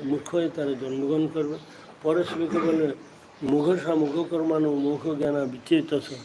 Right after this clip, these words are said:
তাদের জন্মটা বৃথা, তার কর্মটা বৃথা, যে জগতে আসাটা বৃথা, সবটা বৃথা। এরপরে জন্মে তারা পশু এবং রাক্ষসে জন্মগ্রহণ করবে, তখন বুঝবে কত ধানে কত। আমরা এই জন্মে যারা হরিভজন করলো না, তারপরে জন্মে তাদের খুব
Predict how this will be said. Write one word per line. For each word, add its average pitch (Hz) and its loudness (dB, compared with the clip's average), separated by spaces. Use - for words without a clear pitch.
তাদের 151 2
জন্মটা 160 4
বৃথা, 170 2
তার 147 -4
কর্মটা 156 -2
বৃথা, 156 -6
যে 147 -2
জগতে 143 -2
আসাটা 143 -2
বৃথা, 156 -4
সবটা 170 2
বৃথা। 156 -4
এরপরে 151 -2
জন্মে 139 -2
তারা 151 -4
পশু 202 0
এবং 156 0
রাক্ষসে 160 0
জন্মগ্রহণ 143 0
করবে, 147 -2
তখন 156 -2
বুঝবে 143 -2
কত 135 -8
ধানে 123 -8
কত। - -16
আমরা 151 0
এই 156 2
জন্মে 165 2
যারা 156 -2
হরিভজন 151 2
করলো 151 -2
না, 143 -2
তারপরে 139 -2
জন্মে 143 0
তাদের 135 -6
খুব 143 -10